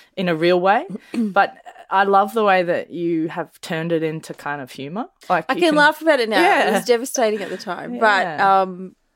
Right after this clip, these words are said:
Speaker 2: yeah, I wrote a story about it, and you know how La Mama burnt down recently?
Speaker 1: Yeah,
Speaker 2: It's really
Speaker 1: so
Speaker 2: sad.
Speaker 1: sad.
Speaker 2: Um, I actually read that story. That was the first time I ever did a public reading, and it was at La Mama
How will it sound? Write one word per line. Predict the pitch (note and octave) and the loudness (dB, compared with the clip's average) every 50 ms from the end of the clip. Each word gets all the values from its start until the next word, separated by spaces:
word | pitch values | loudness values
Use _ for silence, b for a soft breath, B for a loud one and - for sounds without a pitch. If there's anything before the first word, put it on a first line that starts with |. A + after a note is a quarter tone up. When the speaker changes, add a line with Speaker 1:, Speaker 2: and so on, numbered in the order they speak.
| _ - | _ -4
Speaker 2:
yeah, | F#3+ G3 F3 E3 D#3+ - | 0 2 2 2 2 2
I | G3 | 2
wrote | G#3 A#3 A#3+ A#3+ | 4 4 4 4
a | C4+ | 4
story | C4+ - - G#3 F#3+ F#3 | 0 -2 -2 0 0 0
about | F3 F#3+ F#3 F3+ | 2 2 2 2
it, | F3 - | 2 0
and | F#3 F#3+ F#3 F3+ - B B B B B B B B B | -2 -6 -6 -8 -14 B B B B B B B B B
you | C4+ D4 | 2 2
know | E4 | 4
how | A3 A3 | 4 2
La | A#3 A#3+ | 2 0
Mama | G#3+ G#3+ G#3+ A3 A#3 A#3 | 0 0 -2 -2 -4 -6
burnt | - A#3 A3+ A3 - | -4 -6 -6 -6 -8
down | - A#3 A3 | -10 -10 -10
recently? | G#3+ G3+ G#3 - F#3+ G3+ G#3 | -8 -8 -8 -6 -2 2 4
Speaker 1:
Yeah, | G#3 G#3 G#3 | 6 6 6
Speaker 2:
It's | G3 F#3 F3 | 4 4 2
really | F3 E3+ - | 2 0 -4
Speaker 1:
so | - - - | -6 -6 -6
Speaker 2:
sad. | F#3+ F#3 F#3+ F#3 | -4 -4 -4 -4
Speaker 1:
sad. | F#3 E3+ D#3 D3+ D3+ | -4 -6 -6 -4 -2
Speaker 2:
Um, | G#3 G#3 G3+ G3+ G3+ G3+ F#3+ - _ - - | -2 -2 -2 -2 -4 -6 -8 -10 _ 0 2
I | A3+ B3 | 2 2
actually | C4+ - - D4 A#3+ | 2 0 -2 -4 -2
read | G#3 G#3+ A3 A#3+ A#3 | 0 0 0 0 0
that | B3+ A#3 - - | 0 -2 -2 -4
story. | - - G#3+ G#3 G3+ G3+ | -6 -6 -4 -2 -2 -2
That | G3+ - | -2 -4
was | G#3+ | -6
the | A3+ A3+ | -8 -8
first | - - G3+ G3+ - - | -4 -2 -2 -2 -2 -4
time | - G#3 G3 | -6 -4 -4
I | F#3+ | -4
ever | - F3+ F#3+ F#3+ | -4 -6 -6 -6
did | - F#3+ F3+ | -6 -6 -6
a | |
public | F3+ - - F#3+ F3+ F#3 - - | -6 -6 -8 -8 -6 -6 -6 -4
reading, | F#3 F#3+ G3+ F#3 F3+ E3 | -4 -4 -4 -4 -6 -8
and | F3 F3 | -8 -8
it | F3 | -8
was | E3+ F#3 G3+ | -6 -6 -8
at | - - | -8 -8
La | F#3 F3+ | -8 -8
Mama | F3+ F#3+ F#3+ F3+ E3 D#3+ E3 E3 | -6 -6 -6 -4 -6 -6 -8 -8